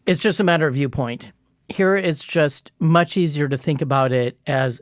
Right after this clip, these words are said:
a voltage-controlled device because we are driving it with voltages. Notice I never once looked at what the base current was.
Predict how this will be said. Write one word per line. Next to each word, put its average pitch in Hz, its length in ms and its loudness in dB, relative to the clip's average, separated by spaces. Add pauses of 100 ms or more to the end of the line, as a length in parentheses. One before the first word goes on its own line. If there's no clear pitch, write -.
a 127 140 -2
voltage-controlled 147 800 -4
device 151 480 -2 (300)
because 175 280 -2
we 165 200 -2
are 202 180 2
driving 185 420 0
it 147 120 -2
with 139 160 -8
voltages. 127 640 -6 (360)
Notice 226 460 0 (100)
I 196 100 2
never 196 480 0
once 180 600 -2 (360)
looked 208 380 0 (140)
at 156 340 -2 (140)
what 147 520 -2
the 139 160 -2
base 175 260 -4
current 131 320 -4
was. - 380 -10